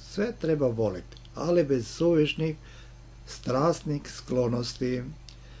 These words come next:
Starac je kao, e, podobnik celomudronost-, celomudrenosti davao sljedeće pouke, čuvajući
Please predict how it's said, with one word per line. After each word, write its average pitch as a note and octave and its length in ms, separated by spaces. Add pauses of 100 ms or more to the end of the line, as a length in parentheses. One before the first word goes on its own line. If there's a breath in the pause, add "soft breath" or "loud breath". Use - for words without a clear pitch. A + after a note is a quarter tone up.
(140 loud breath)
Starac F3+ 800
je E3+ 380
kao, C3 340
e, - 760 (100)
podobnik D#3+ 600 (500 loud breath)
celomudronost-, B2+ 1300
celomudrenosti D#3+ 1120 (380 loud breath)
davao C3+ 420
sljedeće C#3+ 680
pouke, D#3 500 (460 loud breath)
čuvajući F3 640